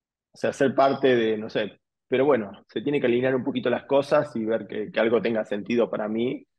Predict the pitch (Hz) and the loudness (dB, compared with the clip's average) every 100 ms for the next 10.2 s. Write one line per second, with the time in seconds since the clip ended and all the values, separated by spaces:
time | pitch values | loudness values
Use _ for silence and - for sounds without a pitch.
0 | _ - _ - - - - - 107 107 | _ -20 _ -12 -10 -10 -10 -6 -4 0
1 | 143 139 107 90 - 311 135 120 123 127 | 2 4 2 -2 -2 0 2 4 4 4
2 | 175 190 180 180 123 - 117 139 135 131 | 4 4 2 0 -2 -4 -8 -8 -10 -10
3 | 147 147 127 131 123 107 107 - 120 139 | -6 -4 -2 0 0 -2 -6 -6 -4 2
4 | 143 127 113 110 110 - 135 123 113 104 | 4 4 2 -2 -6 -4 -4 -2 -6 -8
5 | 101 120 - 110 - 113 104 107 135 165 | -8 -8 -6 -8 -8 -6 -4 0 4 4
6 | 151 147 160 151 123 120 156 147 123 139 | 6 6 6 6 4 2 2 2 0 0
7 | 135 135 127 - _ - _ _ 120 120 | -2 0 0 -2 _ -20 _ _ -6 -4
8 | 127 127 131 139 143 131 120 117 127 131 | -2 -2 -2 -2 0 -2 -4 -10 -10 -10
9 | 127 123 127 117 113 113 113 123 127 107 | -4 0 2 2 2 -2 -2 0 0 -2
10 | 107 | -6